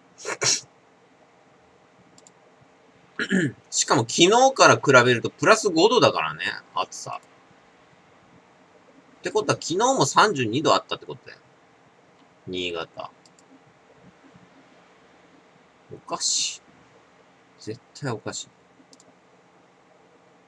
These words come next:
絶対おかしい、これ。もうなんか新潟お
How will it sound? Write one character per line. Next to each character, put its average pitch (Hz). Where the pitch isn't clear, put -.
絶 -
対 160
お 131
か 127
し -
い、 -
こ -
れ。 -
も 104
う -
な 104
ん 98
か 90
新 139
潟 156
お 127